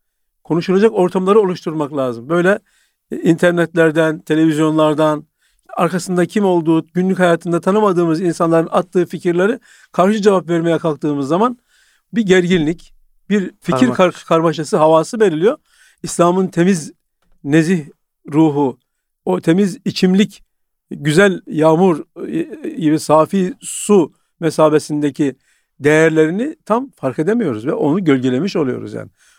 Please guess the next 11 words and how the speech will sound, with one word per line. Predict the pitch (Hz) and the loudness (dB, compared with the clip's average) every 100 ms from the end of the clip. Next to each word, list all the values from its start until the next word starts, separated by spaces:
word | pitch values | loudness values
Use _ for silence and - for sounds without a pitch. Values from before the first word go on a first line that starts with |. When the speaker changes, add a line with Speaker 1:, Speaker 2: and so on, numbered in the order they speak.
| _ | _
Speaker 1:
Onun | - 285 | -2 0
için | 294 170 120 _ _ _ _ | 0 -2 -6 _ _ _ _
yapay | - - 247 302 | -2 0 0 0
gündemlerle | 180 170 170 170 175 214 185 160 | 0 0 2 2 4 2 2 0
ilgili | 135 123 175 | 0 0 -2
önümüzdeki | - 196 214 185 180 | 0 0 2 0 -2
iki | 202 180 | -6 -4
bin | 190 | 0
yirmi | 190 190 196 | 2 2 4
beş | 220 - | 2 2
yılında | 147 135 160 277 | -4 -4 -4 -4